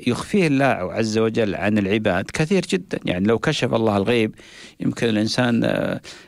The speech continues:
ليس فقط يفرح، لا، يسجد له شكر، وممكن أنه يصنع شيء شكرا لله عز وجل على أنه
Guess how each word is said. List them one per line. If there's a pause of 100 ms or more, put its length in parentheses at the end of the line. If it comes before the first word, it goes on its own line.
(100)
ليس
فقط
يفرح،
لا،
يسجد
له
شكر،
وممكن
أنه
يصنع
شيء (320)
شكرا
لله
عز
وجل
على
أنه